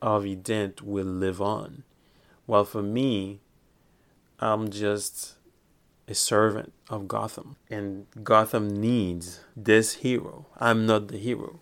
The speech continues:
Gotham needs. Commissioner Gordon said he's a silent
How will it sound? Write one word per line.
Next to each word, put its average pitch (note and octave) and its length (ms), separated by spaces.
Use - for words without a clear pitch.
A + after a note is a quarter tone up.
Gotham G#2 340
needs. - 580
Commissioner G#2+ 340
Gordon G2+ 300
said G2 200
he's G#2 300
a G#2 120
silent A2 500